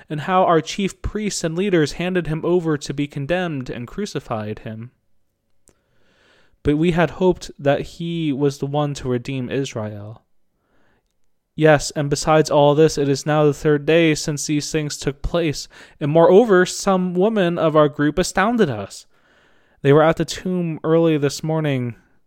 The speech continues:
and when they did not find his body there, they came back and told us that they had indeed seen a vision of angels who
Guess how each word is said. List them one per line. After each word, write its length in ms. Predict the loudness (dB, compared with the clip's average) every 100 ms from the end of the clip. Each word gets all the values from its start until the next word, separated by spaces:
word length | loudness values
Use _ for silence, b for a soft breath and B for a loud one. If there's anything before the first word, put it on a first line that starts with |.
| _ _ _ _ _ -6
and 80 |
when 120 | -4 0
they 120 | 0
did 160 | 2
not 220 | 2 0 0
find 240 | -2 0
his 120 | -2
body 360 | 2 4 4 4
there, 180 | 4 4
they 140 | 2
came 260 | 0 -6 0
back 300 | 0 0 -2
and 120 | -8
told 360 | -6 -2 2
us 320 | 2 2 -2 -16 _ _ -16
that 120 | -4
they 140 | -2
had 200 | 0 0
indeed 540 | -2 -4 -4 -2 -2 -4
seen 240 | -6 -4
a 60 | -2
vision 420 | 0 0 0 -2
of 200 | -2 -4 -2
angels 640 | -2 0 2 4 2 0
who 220 | 0 -2